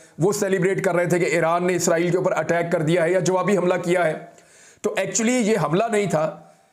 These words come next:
ये जवाबी हमला था। ये ईरान को जो इसराइल ने छेड़ा था, उन्होंने वापस छेड़ दिया है। इसका कुछ लेना देना फिलहाल फ़लस्तीन के साथ नहीं है, लेकिन याद रखिएगा, कोई भी जंग अजीम छिड़ी हो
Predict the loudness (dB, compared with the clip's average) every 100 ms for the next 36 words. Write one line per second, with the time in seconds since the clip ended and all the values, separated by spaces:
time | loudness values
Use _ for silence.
0 | _ -2 0 0 -2 0 0 -2 -2 -2
1 | -4 -4 -12 -20 _ _ _ _ _ _
2 | -2 0 2 2 2 0 0 0 0 0
3 | 0 0 -2 -2 -2 0 0 2 0 0
4 | 0 -2 0 -2 0 0 -2 -4 -12 _
5 | _ -20 -20 -12 -6 -2 -2 -2 -2 0
6 | 0 0 0 -2 -2 -2 0 -2 -4 -8
7 | -16 -20 _ -2 -2 0 0 0 0 0
8 | 0 0 0 -2 -2 0 0 0 0 -2
9 | -2 -2 0 -2 0 0 0 -2 -4 -16
10 | -10 -2 0 2 0 0 0 0 0 2
11 | 0 0 0 0 0 -4